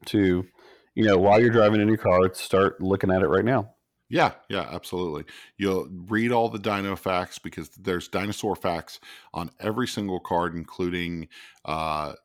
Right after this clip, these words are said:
Speaker 2: information about the age that that dinosaur, that specific dinosaur comes from,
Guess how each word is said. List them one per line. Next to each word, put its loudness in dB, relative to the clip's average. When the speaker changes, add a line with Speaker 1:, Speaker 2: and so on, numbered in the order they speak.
Speaker 2:
information -6
about -4
the -12
age -8
that -8
that -6
dinosaur, -8
that -4
specific -12
dinosaur -8
comes -6
from, -4